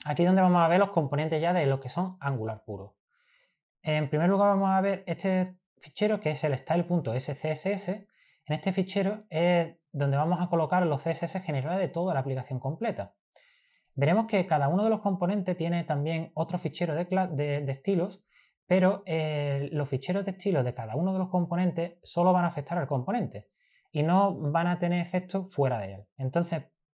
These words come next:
para los estilos que son generales de toda la aplicación, debemos usar este fichero. Eh, este de polyfill no vamos a verlo porque es una cosa interna de Angular, bastante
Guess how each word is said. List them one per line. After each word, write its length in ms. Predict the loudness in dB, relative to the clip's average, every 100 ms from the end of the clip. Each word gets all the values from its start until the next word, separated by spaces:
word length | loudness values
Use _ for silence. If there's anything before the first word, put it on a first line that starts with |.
| _ _ 0
para 600 | 2 4 2 2 0 -2
los 380 | -2 -2 -4 -8 -12
estilos 500 | -14 -2 2 2 0
que 80 |
son 160 | -4 -6
generales 460 | -2 -4 0 0 0
de 60 |
toda 180 | -2 -2
la 80 | -2
aplicación, 640 | -2 -6 -2 -2 -2 -6 _ _
debemos 400 | -4 -2 -2 -4
usar 240 | -8 -8
este 220 | -16 -18 -20
fichero. 340 | -20 -20 _ _ _ _ _ _ _ _ _ _ _ _ _ _ _ _ _ _ _
Eh, 800 | -2 0 0 0 0 0 -2 -4 _ _ _ _ _ _
este 240 | -6 -2 0
de 80 | 0
polyfill 480 | 0 0 0 2
no 80 | 2
vamos 240 | 0 0 0
a 40 |
verlo 180 | 2 2
porque 100 | 2
es 60 |
una 120 | 0 -4
cosa 220 | -6 -6
interna 380 | -6 -4 -4 -2
de 80 |
Angular, 360 | -2 -2 -2 -2
bastante 920 | -4 -6 -8 -6 -6 -4 -4 -6 -8